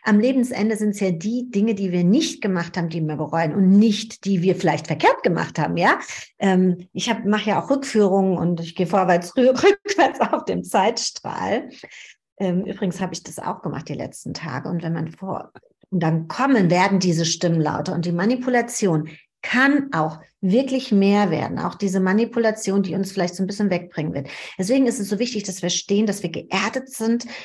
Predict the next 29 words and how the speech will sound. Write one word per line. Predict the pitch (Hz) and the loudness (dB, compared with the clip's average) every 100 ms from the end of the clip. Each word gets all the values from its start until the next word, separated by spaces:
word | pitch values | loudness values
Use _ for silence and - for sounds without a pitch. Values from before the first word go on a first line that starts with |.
| - | -10
dass | 165 - | -8 -4
wir | 165 165 | -4 -2
da | 180 196 247 | -2 0 0
sind, | 247 220 | 0 2
dass | 180 | 0
die | - 165 | -2 0
Seele | 180 226 240 | 2 2 2
in | 240 294 311 | 2 2 4
unserem | 240 202 190 190 | 2 2 0 0
Körper | - 208 185 269 - | -2 -2 0 -2 0
ist | 302 294 - - - - - _ - | 0 -2 -10 -16 -18 -20 -20 _ 0
und | 214 | 2
dass | 202 | 2
wir | 208 | 2
stehen | - 233 247 233 | 2 4 4 4
wie | 190 | 4
ein | 165 160 | 2 0
Baum | 190 202 240 277 269 | 0 2 4 4 4
und | 202 185 - | 2 0 -2
da | 180 170 | -2 -2
die, | 185 180 | -4 -6
die | 180 - | -8 -8
Ästchen | 202 - - 214 | -8 -8 -6 -2
da | 202 185 | 0 0
oben | 214 214 202 | 0 2 2
und | 170 | 2
uns | 170 180 | 0 -2
verbinden | - 170 214 247 247 | -4 -2 -2 0 -2
können. | 247 240 254 | 0 0 0